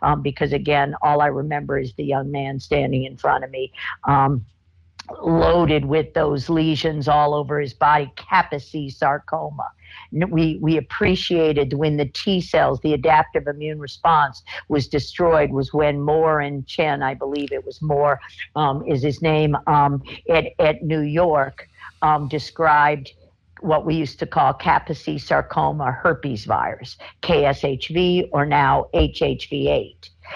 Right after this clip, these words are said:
And so the reason was, and that's Kaposi sarcoma, and it was a herpes virus, and it only affected, um, affected,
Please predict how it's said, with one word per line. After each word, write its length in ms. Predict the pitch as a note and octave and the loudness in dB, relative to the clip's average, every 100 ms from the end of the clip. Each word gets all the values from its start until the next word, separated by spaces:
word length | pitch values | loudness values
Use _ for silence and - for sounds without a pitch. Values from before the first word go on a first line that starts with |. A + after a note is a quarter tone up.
| - | -6
And 180 | D3 D#3+ | 0 0
so 340 | - D3 D3 - | 2 2 2 2
the 100 | D3 | 0
reason 500 | D#3+ F#3+ G3+ F3 D3+ | 2 2 2 0 0
was, 520 | C#3+ B2+ C3+ D3+ D3+ - - - | 2 2 2 0 -2 -12 -16 -2
and 160 | D#3 | 2
that's 340 | D3+ D3+ - - - | 4 2 0 -12 -2
Kaposi 520 | F3+ F#3 C#3 - C#3 | 0 0 -2 -6 -8
sarcoma, 680 | - C3+ - A3+ A3 - G#2 _ _ - | 0 0 0 2 0 0 -12 _ _ -4
and 100 | E3 | 0
it 80 | D#3+ | 0
was 140 | D#3+ | 0
a 80 | D3+ | 0
herpes 500 | - B3 B3+ G3+ D3+ | 2 0 0 -2 -2
virus, 500 | - C3 B2+ C#3 D3+ - - | 2 2 4 0 -4 -10 -8
and 160 | - E3 | -2 0
it 100 | E3 | 2
only 360 | F3+ G#3+ G3+ F3 | 2 2 2 0
affected, 640 | E3+ F3 E3 - E3 D#3 - | 2 0 0 -2 -4 -4 0
um, 240 | D3+ D#3 - | 0 0 0
affected, 720 | G3+ G3+ - B2+ - D3 D#3 | 0 0 -2 -4 -6 -8 -8